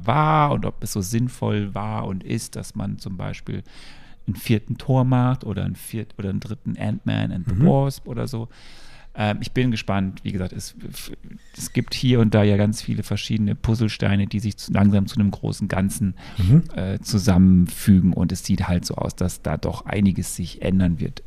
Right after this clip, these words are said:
Speaker 1: gerade was da so im M C U passiert. So.
Speaker 2: Okay,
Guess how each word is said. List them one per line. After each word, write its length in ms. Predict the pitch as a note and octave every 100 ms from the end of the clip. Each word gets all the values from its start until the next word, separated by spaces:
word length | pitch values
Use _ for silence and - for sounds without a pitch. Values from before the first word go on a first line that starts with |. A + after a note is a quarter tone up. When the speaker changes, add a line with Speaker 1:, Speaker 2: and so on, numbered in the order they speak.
| -
Speaker 1:
gerade 340 | - E2+ D#2 -
was 180 | E2 -
da 140 | E2+
so 180 | D#2+ E2+
im 140 | -
M 160 | - -
C 180 | - - -
U 40 |
passiert. 580 | - - - - - - - - - - - - - - - - - - - -
So. 120 | C#3+
Speaker 2:
Okay, 280 | - G3+